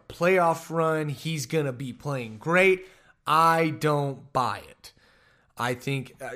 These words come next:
good for him to be back, but what I saw was they ran the Cam Newton offense again, and if we remember what happened last time, it, they were great for a year, made it to the Super Bowl, flopped.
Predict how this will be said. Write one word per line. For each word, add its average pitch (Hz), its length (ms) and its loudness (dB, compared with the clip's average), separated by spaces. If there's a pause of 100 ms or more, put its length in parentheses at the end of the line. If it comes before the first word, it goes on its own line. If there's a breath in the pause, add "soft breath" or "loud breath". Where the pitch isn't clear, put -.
(140)
good 202 180 2
for 220 120 -2
him 202 200 0
to 185 80 -6
be 180 140 -6
back, 160 500 -2 (380 soft breath)
but 135 320 -2 (100)
what 156 160 0
I 175 80 4
saw 170 340 2
was 156 300 2
they 131 120 -2
ran 143 200 -4
the 135 80 -8
Cam 151 260 -4
Newton 147 220 -6
offense 180 380 -4
again, 196 240 -4
and 143 180 -6
if 120 160 -12
we 113 80 -12
remember 156 380 0
what 180 100 2
happened 180 300 -4
last 160 260 -2
time, 151 360 -2 (420 loud breath)
it, 135 280 -6
they 127 80 -4
were 110 100 -6
great 170 280 0
for 180 120 -4
a - 20 -2
year, 165 200 -2
made 165 160 -2
it 170 80 -10
to 175 80 -8
the 156 40 -6
Super 147 220 -10
Bowl, 147 220 -2
flopped. 170 580 0